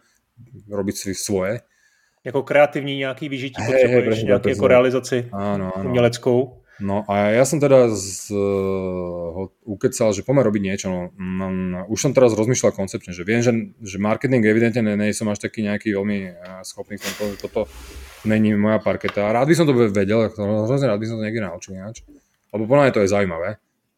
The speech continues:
Speaker 1: Ale vtedy som to proste nevedel a vedel som, že to ne-, že to neviem. Ž-, nemáme financovanie, budeme tú hru píšať boh vie koľko rokov.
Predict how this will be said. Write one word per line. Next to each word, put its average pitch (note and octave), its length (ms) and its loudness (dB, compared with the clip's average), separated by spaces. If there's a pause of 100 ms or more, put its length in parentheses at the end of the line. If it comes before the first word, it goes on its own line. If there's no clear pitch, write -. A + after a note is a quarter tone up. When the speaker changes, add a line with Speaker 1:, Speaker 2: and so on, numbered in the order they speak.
(300)
Speaker 1:
Ale F2+ 800 -2
vtedy A#2+ 160 2
som A2+ 100 0
to G#2 80 -2
proste G#2+ 140 -4
nevedel F#2 320 0
a - 160 -4
vedel F#2+ 160 0
som, F2+ 160 -8
že E2 80 -12
to F#2 60 -10
ne-, G2 180 -10
že F#2 100 -8
to G2 140 -16
neviem. A2+ 380 -10 (440)
Ž-, G2+ 380 -6 (480)
nemáme C3+ 420 4
financovanie, A2+ 800 -2
budeme G#2+ 400 -2
tú A2+ 160 -2
hru A2+ 100 2
píšať G#2+ 300 0
boh G2+ 100 0
vie G#2+ 120 0
koľko G#2+ 200 -4
rokov. A2 320 -4